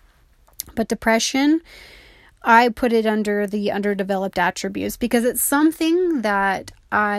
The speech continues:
have had to learn to live with. That is a part of me that I have, have to accept. And then also underdeveloped,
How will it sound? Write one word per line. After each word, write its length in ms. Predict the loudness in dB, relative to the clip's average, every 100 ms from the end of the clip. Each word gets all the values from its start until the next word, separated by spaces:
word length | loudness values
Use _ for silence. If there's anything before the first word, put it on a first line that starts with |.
| -2
have 480 | -4 -4 -2 -2 -4
had 240 | -4 -4
to 120 | -6
learn 300 | -4 -4 -4
to 120 | -6 -6
live 240 | -6 -4
with. 300 | -4 -4 -4
That 160 | -6 -4
is 120 | -6
a 40 |
part 280 | -6 -6 -6
of 200 | -8 -8
me 320 | -8 -6 -8
that 120 | -8 -10
I 80 |
have, 240 | -8 -10 -8
have 220 | -10 -8
to 100 | -12
accept. 560 | -10 -8 -10 -10 -18 -20 _ _ _ _ -20 _ _ _ _ _ _ -20 -20 -20 _ _ _ _ -2
And 200 | 2 4
then 280 | 4 4 2
also 640 | 2 2 0 2 2 4 2
underdeveloped, 840 | 0 0 0 0 0 0 -2